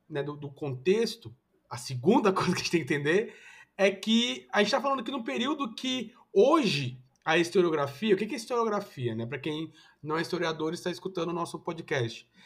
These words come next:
é toda a referência, todo o material que a gente tem da produção histórica sobre o assunto, né? No caso aqui,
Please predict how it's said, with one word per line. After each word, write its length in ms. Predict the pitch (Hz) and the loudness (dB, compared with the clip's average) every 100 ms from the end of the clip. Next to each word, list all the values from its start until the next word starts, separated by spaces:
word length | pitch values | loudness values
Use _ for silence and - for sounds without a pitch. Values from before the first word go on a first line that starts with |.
| - - | -18 -4
é 80 | 180 | -4
toda 540 | - 330 381 392 359 | 0 2 4 4 4
a 80 | 302 | 4
referência, 520 | 311 285 247 247 240 | 2 0 0 0 -6
todo 140 | 277 | -6
o 40 | 285 | -6
material 480 | 294 285 262 220 233 | -6 -6 -2 -2 -2
que 100 | 254 | -4
a 20 | |
gente 240 | - 226 | -10 -12
tem 260 | - 220 226 | -4 -2 -2
da 120 | 226 | -4
produção 560 | - 254 226 - 254 302 | -4 -4 -4 -6 -4 -4
histórica 680 | - - 220 208 220 220 220 | -8 -6 2 4 2 -2 -8
sobre 200 | 214 254 | -4 -2
o 20 | |
assunto, 560 | 554 - 302 175 123 | -2 -4 -2 -2 -6
né? 160 | 113 131 | -8 -6
No 100 | 156 | -6
caso 200 | 180 180 | -4 -6
aqui, 340 | 202 220 226 | -6 -6 -6